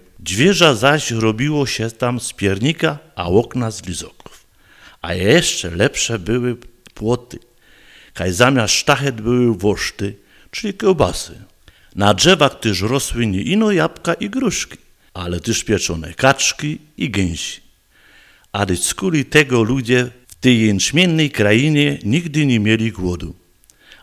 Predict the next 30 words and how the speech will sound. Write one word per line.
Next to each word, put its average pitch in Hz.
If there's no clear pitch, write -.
ani 190
też 120
nie 107
mieli 143
ciężko 101
robić. 85
No 190
bo 151
stykło, 160
że 87
ino 160
zaszło 117
się 110
pod 82
drzewo 131
narwać 110
pieczony 101
kaczek 185
i 233
już 170
łobiot 127
był 117
fertik. 85
Bez 131
coż -
tamtejsi 101
ludzie 98
mogli 151
długo 117
spać -